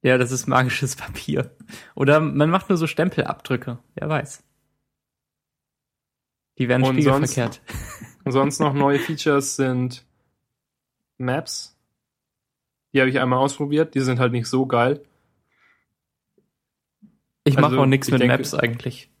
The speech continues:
Speaker 1: am Mac.
Speaker 2: Ja, also ich, und wenn, dann g-, gehe ich halt auf maps punkt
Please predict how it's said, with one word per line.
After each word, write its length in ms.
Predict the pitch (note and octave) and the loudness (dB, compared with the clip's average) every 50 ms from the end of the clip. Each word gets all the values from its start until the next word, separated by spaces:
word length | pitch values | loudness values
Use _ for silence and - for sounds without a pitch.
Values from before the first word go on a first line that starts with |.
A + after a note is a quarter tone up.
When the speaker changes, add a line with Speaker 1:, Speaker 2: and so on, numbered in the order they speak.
| _ - | _ -10
Speaker 1:
am 240 | - - A#2+ A#2+ A#2 | -6 -4 -4 -2 -2
Mac. 180 | A#2 B2 B2+ - | -4 -4 0 0
Speaker 2:
Ja, 280 | C3+ B2 B2 B2+ B2 - _ - | 2 2 0 -2 -8 -14 _ -8
also 180 | - B2+ A#2+ | -8 -6 -6
ich, 100 | A#2 - _ _ _ _ _ - | -8 -12 _ _ _ _ _ -8
und 180 | - A#2 A#2+ A#2 | -4 -2 0 2
wenn, 140 | A#2 B2+ | 2 4
dann 460 | C3+ C#3 C3+ B2+ B2 A2+ - - C3+ B2+ - - | 4 2 2 2 -4 -6 -10 -12 -12 -12 -14 -14
g-, 180 | - - - C3 | -12 -10 -8 -4
gehe 120 | B2+ A#2+ | -2 -2
ich 100 | A#2+ - | 0 2
halt 160 | C3 B2 A2+ | 0 2 4
auf 180 | A#2+ A#2 A#2 B2+ - - - - | 2 2 0 0 -10 -12 -16 -12
maps 280 | - C#3 A#2+ A#2 A#2 - - | -4 0 0 0 0 -2 -4
punkt 320 | A#2+ A#2 A2+ A#2 - - | -4 -4 -4 -6 -8 -6